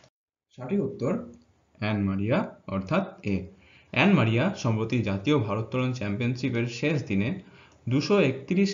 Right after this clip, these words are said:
কেজির জাতীয় রেকর্ড তৈরির সাথে মহিলাদের সাতাশি কেজি বিভাগে সোনা পদক জিতেছে। ভুবনেশ্বরের কেআইআইটি বিশ্ববিদ্যালয় ক্যাম্পাসে এই ফাইনাল অনুষ্ঠিত হয়েছে। গুরদীপ সিং পুরুষদের একশো নয়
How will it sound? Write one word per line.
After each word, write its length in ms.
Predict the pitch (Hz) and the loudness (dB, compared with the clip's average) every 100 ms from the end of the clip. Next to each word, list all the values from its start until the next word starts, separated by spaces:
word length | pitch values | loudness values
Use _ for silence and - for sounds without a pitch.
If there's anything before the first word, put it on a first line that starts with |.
| - | 0
কেজির 300 | 117 135 - - 110 | 2 2 0 -2 -2
জাতীয় 300 | 98 113 113 | -2 0 -2
রেকর্ড 220 | 107 110 110 | 0 -4 -4
তৈরির 280 | 101 107 107 | -4 -4 -4
সাথে 220 | 104 101 175 - - - 110 | -6 -4 -4 -4 -16 -8 -2
মহিলাদের 380 | 107 104 113 117 - | -2 0 -2 -2 -4
সাতাশি 340 | 117 147 190 165 | -4 -2 -2 0
কেজি 160 | 127 117 | 0 0
বিভাগে 280 | 104 104 143 - - - | 0 -2 -2 -4 -10 -6
সোনা 180 | 113 104 | -4 -2
পদক 200 | 98 95 | -4 -4
জিতেছে। 280 | 95 - 90 - - _ _ _ - _ _ _ - | -6 -8 -10 -14 -18 _ _ _ -20 _ _ _ 0
ভুবনেশ্বরের 640 | 113 135 175 - 123 127 180 | 2 4 4 2 0 0 -2
কেআইআইটি 760 | - 120 - 107 98 98 98 147 220 - - | -4 -4 -2 -2 0 0 0 0 -2 -6 -6
বিশ্ববিদ্যালয় 640 | 113 - 110 107 107 104 104 | -4 -2 -2 0 -2 -2 -2
ক্যাম্পাসে 420 | 98 95 101 160 - - 117 | -2 0 -2 -2 -2 -2 -2
এই 80 | 127 - | -2 -2
ফাইনাল 340 | 104 107 190 - - | -2 0 0 0 -2
অনুষ্ঠিত 340 | 104 - 98 98 | -2 -2 -4 -2
হয়েছে। 240 | 95 - - - _ _ _ _ _ _ _ - _ - _ _ _ _ _ _ - | -4 -4 -12 -14 _ _ _ _ _ _ _ -20 _ -20 _ _ _ _ _ _ -6
গুরদীপ 440 | 120 160 175 196 - | 2 6 6 6 2
সিং 160 | - 120 170 196 - | 2 2 2 -2 -6
পুরুষদের 440 | - 131 123 135 135 - - 113 | 0 2 2 2 0 0 -4 -6
একশো 260 | - - 165 120 | -4 -2 0 2
নয় 160 | 147 | 0